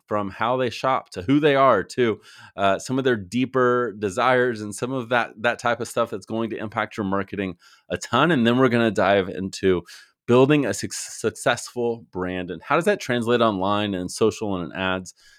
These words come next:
and all of those pieces. So I'm grateful that you listened. I hope this episode was encouraging.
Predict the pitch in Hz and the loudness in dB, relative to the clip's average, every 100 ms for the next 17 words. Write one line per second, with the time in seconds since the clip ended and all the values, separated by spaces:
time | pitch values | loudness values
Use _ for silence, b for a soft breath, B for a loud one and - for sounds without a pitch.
0 | b 98 98 95 90 87 85 - 80 - | b -2 0 0 0 -2 -4 -8 -12 -12
1 | - 131 - 120 147 165 - 160 147 b | -2 0 0 0 4 2 4 2 2 b
2 | b b - 110 120 117 113 117 113 113 | b b -8 -2 2 2 0 -4 -4 0
3 | 127 165 165 139 131 - 123 107 95 85 | 0 0 -2 0 -2 -2 -4 -4 -6 -4
4 | 139 151 131 151 | 0 0 0 -8